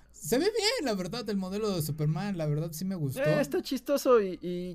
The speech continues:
Speaker 2: te digo que, que probablemente por ahí, eh, no sé qué tan involucrado esté en, en los eventos del cómic. El primero fue un crossover netamente con, con Batman.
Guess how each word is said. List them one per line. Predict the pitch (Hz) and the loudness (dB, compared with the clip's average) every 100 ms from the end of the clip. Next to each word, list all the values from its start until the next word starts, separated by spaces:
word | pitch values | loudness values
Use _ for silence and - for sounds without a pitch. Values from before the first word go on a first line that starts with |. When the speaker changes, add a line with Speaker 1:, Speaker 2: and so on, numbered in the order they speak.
| - | -2
Speaker 2:
te | 180 | 0
digo | 220 233 226 | 4 4 4
que, | 165 156 | 2 -2
que | 156 - 151 | -4 -4 -4
probablemente | - 156 175 196 196 196 196 196 | -2 2 4 4 2 -2 -2 0
por | 190 - 135 | -2 0 0
ahí, | 135 151 170 | 2 2 2
eh, | 170 117 113 110 123 | 0 0 -4 -6 -6
no | 139 156 | -2 -2
sé | - - | -2 -4
qué | 160 | -2
tan | 170 156 | -2 -2
involucrado | 131 123 120 147 151 160 | 0 -2 -2 -2 0 0
esté | 160 151 | -4 -6
en, | 147 156 - | -6 -6 -6
en | 139 | -6
los | 127 135 | -4 -4
eventos | 127 147 - 160 | -6 -6 -2 -2
del | 135 120 | -2 -4
cómic. | - 147 196 240 | -6 -6 -6 -6
El | 131 | -8
primero | - 131 135 143 156 143 131 | -8 -6 -4 -2 0 0 -2
fue | - 147 147 | -4 -2 -4
un | 143 143 | -6 -8
crossover | 151 147 156 151 143 | -6 -4 -2 -4 -4
netamente | 147 160 143 147 156 | -6 -6 -6 -6 -8
con, | - 117 113 - | -6 -8 -8 -10
con | 120 113 123 | -8 -8 -4
Batman. | 135 - 180 285 | -4 -4 -6 -6